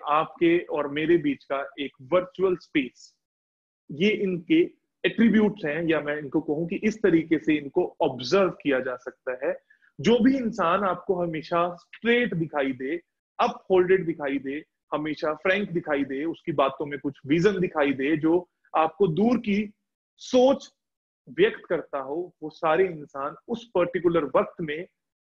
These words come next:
fire element में होते हैं। और जो लोग भाव में होते हैं, अपने एक फ्लो में होते हैं, कोई बात कहने लगते हैं, आप सभी लोगों ने अगर कभी दारू पी है, तो दारू पीने के बाद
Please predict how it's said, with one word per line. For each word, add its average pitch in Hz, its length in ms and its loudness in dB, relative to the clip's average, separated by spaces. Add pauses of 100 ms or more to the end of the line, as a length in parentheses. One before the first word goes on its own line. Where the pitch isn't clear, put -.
(120)
fire 170 260 2
element 123 500 -8
में 117 80 -20
होते - 280 -20
हैं। - 160 -20
और 165 120 -10
जो 160 160 -2
लोग 160 260 -2 (360)
भाव 160 460 0
में 214 140 -2
होते 156 340 -6
हैं, 139 180 -8
अपने 156 280 -10
एक 151 100 -16
फ्लो 214 280 2
में 208 140 -2
होते 143 320 -8
हैं, 143 160 -10
कोई 151 100 -4
बात 139 360 -4
कहने 143 180 -6
लगते 135 320 -10
हैं, 170 100 -8 (360)
आप 139 140 -2
सभी 151 220 -4
लोगों 151 280 0
ने 139 140 -6
अगर 156 160 0
कभी 131 240 -6
दारू 131 300 0
पी 160 200 -4
है, 131 220 -2
तो - 380 -12
दारू 143 300 4
पीने 151 280 -6
के 139 120 -4
बाद 127 420 -2